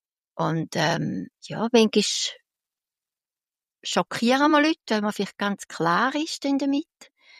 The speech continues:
klare Aussage macht. Manchmal kann man die Leute ganz, ganz gut abholen und auch Inputs geben. Und so, dass sie wir trauen, sie zu unterstützen, dass sie auch ihren eigenen Herzensweg gehen.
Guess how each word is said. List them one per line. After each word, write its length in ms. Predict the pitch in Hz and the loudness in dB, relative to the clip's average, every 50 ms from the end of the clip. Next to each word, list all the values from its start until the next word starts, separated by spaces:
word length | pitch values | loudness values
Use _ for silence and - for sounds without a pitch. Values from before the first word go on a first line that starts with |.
| _ _ | _ _
klare 480 | - - - 175 156 175 208 247 247 240 | -12 -4 0 2 2 2 2 2 2 0
Aussage 460 | 240 262 - - - 247 240 233 - - | 0 -2 -4 -2 0 0 0 0 0 0
macht. 420 | 220 202 226 233 - - - - _ _ _ _ _ _ _ _ _ _ _ _ _ _ _ | 0 0 0 -2 -4 -14 -20 -20 _ _ _ _ _ _ _ _ _ _ _ _ _ _ _
Manchmal 500 | - 185 170 175 190 - - 202 196 190 185 - - - - - - - - _ _ _ - | 0 0 2 2 2 2 2 2 2 2 2 -2 -4 -4 -4 -6 -6 -8 -12 _ _ _ -10
kann 240 | - - - 185 180 | -8 -4 -2 2 2
man 120 | 180 180 - - | 2 2 0 0
die 80 | 196 | 0
Leute 180 | 190 180 - - - | 0 0 -2 -8 -8
ganz, 280 | - 226 247 269 - | -6 -2 -2 -2 0
ganz 280 | - 262 247 240 240 - | 0 0 2 0 0 -2
gut 280 | - 220 220 214 208 - _ - - - | -2 -2 0 0 0 -2 _ -14 -8 -4
abholen 840 | - 196 233 - - 262 240 240 247 247 240 240 240 233 233 - - | -2 -2 -2 -2 -2 0 2 4 4 4 4 4 4 4 2 0 -2
und 400 | - - 175 170 160 160 170 180 - - | -6 -4 -2 0 0 0 -2 -4 -4 -6
auch 180 | 165 160 151 - - | -6 -6 -4 0 4
Inputs 540 | 233 269 285 - - 277 254 - - - | 4 4 4 4 2 0 0 -2 -4 -2
geben. 420 | - 240 226 233 240 247 233 226 285 _ _ _ _ _ _ _ _ _ _ _ _ _ _ _ _ _ _ _ - | 0 2 2 2 2 2 0 -4 -8 _ _ _ _ _ _ _ _ _ _ _ _ _ _ _ _ _ _ _ -4
Und 400 | - 180 175 170 165 170 - - | -2 -2 -2 -2 -4 -6 -6 -4
so, 200 | - 208 208 220 | -2 0 0 0
dass 300 | - 220 - - - - | -2 -4 -6 -6 -8 -2
sie 280 | - 233 240 247 247 | 0 2 2 2 2
wir 140 | 208 220 254 - | 2 2 0 0
trauen, 460 | - - 180 170 180 240 277 330 415 - | 0 2 2 4 4 6 6 4 4 2
sie 220 | - - 254 240 226 - | 2 2 4 4 2 2
zu 140 | - - 220 | 2 2 2
unterstützen, 580 | 220 202 202 - - 254 247 - - - 240 220 | 2 2 -2 -2 0 -2 -2 -2 -2 -6 -4 -2
dass 200 | 220 214 - - | -2 -4 -4 -2
sie 180 | - 233 226 | -2 0 0
auch 200 | 220 220 214 - _ _ _ | 0 0 -2 -4 _ _ _
ihren 200 | - 233 - 214 | -6 -4 -4 -4
eigenen 580 | - - - - 262 - - - - - 220 202 | -4 -2 -2 -2 -2 -4 -8 -10 -4 -2 -2 0
Herzensweg 680 | 208 190 185 - - - - 180 - - - - 208 _ | 0 -2 -2 -4 -8 -12 -12 -10 -8 -8 -8 -10 -10 _
gehen. 280 | - - - - - | -14 -14 -12 -12 -12